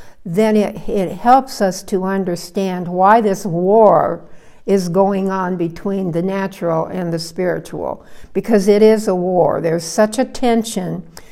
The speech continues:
between our natural man and our spiritual man,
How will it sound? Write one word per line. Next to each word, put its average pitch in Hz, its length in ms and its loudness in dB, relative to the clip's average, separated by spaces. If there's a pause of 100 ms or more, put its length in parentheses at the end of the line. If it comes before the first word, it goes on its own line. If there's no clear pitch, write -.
(140)
between 214 460 2
our 202 180 2
natural 208 500 0
man 196 300 -2
and 185 140 -4
our 175 120 -4
spiritual 185 600 -4
man, 160 460 -8